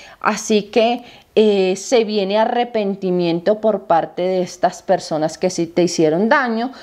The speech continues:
pero también se viene arrepentimiento por parte de una persona en el ámbito del amor. Me habla de el pasado.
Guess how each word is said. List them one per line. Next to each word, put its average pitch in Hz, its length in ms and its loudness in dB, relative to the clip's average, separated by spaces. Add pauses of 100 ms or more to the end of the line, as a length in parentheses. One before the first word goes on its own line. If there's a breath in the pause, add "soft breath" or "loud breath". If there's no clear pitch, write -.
(180 loud breath)
pero 339 300 4
también 320 260 2
se 330 160 -2
viene 233 300 0
arrepentimiento 220 1080 0
por 240 200 0
parte 180 380 2
de 208 180 4
una 165 400 0
persona 233 800 0 (340 loud breath)
en 277 280 4
el 180 240 0
ámbito 160 580 0
del 156 240 2
amor. 254 380 2 (400 soft breath)
Me 262 240 2
habla 208 420 2
de 180 440 -4
el 170 400 0
pasado. 156 1000 0